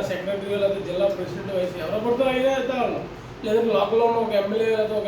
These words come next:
ఎంపీ మన పార్టీ వాళ్ళు అయినా బయట పార్టీ వాళ్ళు, మన లేదు అందరినీ ఎవరో కూడా దయచేసి బాధపడకండి, ముఖ్యంగా భయపడకండి. ఎందుకంటే మనందరం కూడా నరేంద్ర మోదీ గారి యొక్క సైన్యం. ఎందుకంటే మనం మన బీజేపీ పార్టీ కోసం, నరేంద్ర మోదీ గారి సారథ్యంలో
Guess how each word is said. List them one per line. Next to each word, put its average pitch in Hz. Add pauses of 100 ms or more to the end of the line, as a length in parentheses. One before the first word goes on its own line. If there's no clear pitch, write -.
ఎంపీ 196 (200)
మన 196
పార్టీ 214
వాళ్ళు 214
అయినా 220 (100)
బయట 185
పార్టీ 208
వాళ్ళు, 208
మన 196
లేదు 196
అందరినీ 208
ఎవరో 214 (100)
కూడా 220 (680)
దయచేసి 233 (160)
బాధపడకండి, 220 (120)
ముఖ్యంగా 233
భయపడకండి. 214
ఎందుకంటే 226 (300)
మనందరం 202
కూడా 233
నరేంద్ర 202
మోదీ 220
గారి 220
యొక్క 214 (140)
సైన్యం. 214 (600)
ఎందుకంటే 240 (140)
మనం 247 (280)
మన 208 (100)
బీజేపీ 233 (100)
పార్టీ 214
కోసం, 233 (120)
నరేంద్ర 214
మోదీ 220
గారి 226
సారథ్యంలో 214